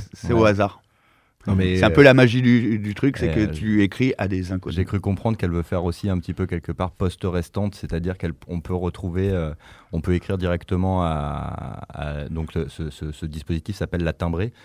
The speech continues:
Speaker 2: et, euh, on peut écrire, euh, pas personnellement à la timbrée, mais on peut écrire à, à quelqu'un via la timbrée, comme ça le, les, les, les correspondances resteraient affichées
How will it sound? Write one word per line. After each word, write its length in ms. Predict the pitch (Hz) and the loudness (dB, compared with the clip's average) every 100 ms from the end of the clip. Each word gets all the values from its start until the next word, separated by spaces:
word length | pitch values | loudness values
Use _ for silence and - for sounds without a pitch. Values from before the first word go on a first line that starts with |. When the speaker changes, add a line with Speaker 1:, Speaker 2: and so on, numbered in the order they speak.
| - - - - | -20 -20 -20 -8
Speaker 2:
et, 180 | 80 82 | -4 -2
euh, 380 | 78 76 73 71 | -2 -2 -4 -4
on 100 | 78 | -4
peut 180 | 82 | -2
écrire, 340 | 85 - 92 90 | -2 -2 -4 -2
euh, 200 | 78 76 - _ _ _ _ _ _ _ _ _ _ _ _ - | -2 -4 -10 _ _ _ _ _ _ _ _ _ _ _ _ -4
pas 140 | 113 | -2
personnellement 540 | 110 113 120 107 110 107 | -2 -2 0 0 2 4
à 60 | |
la 80 | 101 | 2
timbrée, 300 | 95 107 131 | 2 0 2
mais 80 | 120 | 2
on 60 | |
peut 100 | 92 | 2
écrire 240 | 95 - 113 117 | -2 0 -2 0
à, 160 | 110 - _ - | -2 -4 _ -2
à 120 | 127 | 0
quelqu'un 460 | 131 110 131 139 135 | 0 -2 0 -2 -2
via 320 | 101 90 117 | -6 0 2
la 140 | 120 95 | 4 2
timbrée, 420 | 107 98 104 131 | 0 0 0 -2
comme 180 | 131 98 | -4 -4
ça 200 | 110 113 | -2 0
le, 280 | 95 90 85 | 0 -2 -6
les, 260 | 101 90 87 | -6 -4 -4
les, 180 | 87 | -4
les 100 | 87 85 | -4 -4
correspondances 480 | 92 - 95 104 | -4 -2 -2 -2
resteraient 260 | - 90 - | -4 -6 -4
affichées 460 | 90 - - 110 | -4 -4 -6 -6